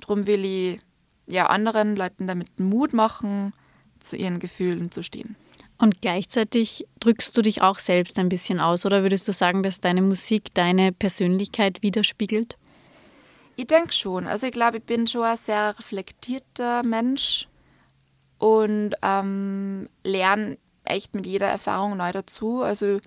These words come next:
Speaker 1: mein Motto ist so, jeder Fehler ist ein Schritt nach vorne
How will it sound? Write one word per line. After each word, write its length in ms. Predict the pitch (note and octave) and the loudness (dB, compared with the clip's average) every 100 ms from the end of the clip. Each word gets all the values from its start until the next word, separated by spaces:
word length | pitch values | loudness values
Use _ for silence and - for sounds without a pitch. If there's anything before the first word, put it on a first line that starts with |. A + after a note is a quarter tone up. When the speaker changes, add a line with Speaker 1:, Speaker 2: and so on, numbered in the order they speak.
| _ - _ _ _ _ _ | _ -20 _ _ _ _ _
Speaker 1:
mein 300 | - G3 G3 | -2 2 4
Motto 240 | F#3+ G3 G#3+ | 4 4 4
ist 220 | G3+ - | 4 2
so, 180 | G3+ G3 | -2 -2
jeder 340 | F#3 F#3+ G3 | -2 0 0
Fehler 400 | - F#3 G3 G3 | 0 -2 2 2
ist 160 | F#3+ G3+ | 0 -4
ein 80 | |
Schritt 300 | - A3 - | -4 -6 -6
nach 120 | F#3+ F#3 | -8 -8
vorne 540 | - F3 F#3 G3+ A3+ | -2 -2 0 -2 -4